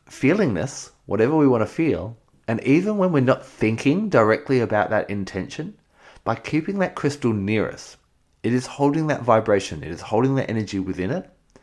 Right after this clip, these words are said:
and it will keep on sending that out, almost into our aura, like a radio transmitter.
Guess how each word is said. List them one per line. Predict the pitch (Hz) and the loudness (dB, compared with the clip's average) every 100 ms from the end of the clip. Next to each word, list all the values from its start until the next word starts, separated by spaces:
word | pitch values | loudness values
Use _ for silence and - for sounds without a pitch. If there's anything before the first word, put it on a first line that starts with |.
| _ - | _ -8
and | 110 | -2
it | 127 | 0
will | 156 | -2
keep | 156 147 147 | -4 -4 -2
on | 120 | -4
sending | - 113 110 | -2 -2 0
that | 107 | 0
out, | 127 98 - | 0 0 -2
almost | 104 104 - | -2 -4 -2
into | 120 131 147 | -4 -2 -2
our | 127 - | -2 0
aura, | 110 110 69 - - - - | 0 0 -2 -6 -16 -20 -14
like | 90 104 127 - | -2 0 0 0
a | |
radio | 107 101 104 98 95 | 2 4 4 4 2
transmitter. | - 87 - 101 113 - | 0 -6 -6 -6 -4 -6